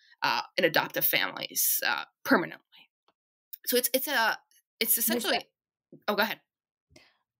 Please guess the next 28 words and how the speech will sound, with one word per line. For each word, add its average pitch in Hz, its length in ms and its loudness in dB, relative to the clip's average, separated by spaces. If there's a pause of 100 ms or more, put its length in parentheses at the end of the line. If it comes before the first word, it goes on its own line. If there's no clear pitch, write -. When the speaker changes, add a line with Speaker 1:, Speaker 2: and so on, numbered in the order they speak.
(180)
Speaker 2:
I, - 140 0
well, 185 420 0
I 185 120 4
was 190 160 -2
gonna 202 140 2
ask 185 320 -2
if 202 100 -6
there's 202 240 0
any 202 300 0
evidence 196 480 2
for 190 160 -2
this, - 420 0
right? 175 360 0 (140)
That 160 160 -4
students, - 640 0
do 165 80 -4
student, 165 420 -6 (360)
I, 165 180 4
I 175 40 0
mean, 175 200 2
do, 170 220 -6 (120)
do, 190 120 -14 (240)
do 175 240 0
children 196 800 0
do 185 180 0
better 180 420 2
in 214 380 0 (280)
ad-, 190 140 -2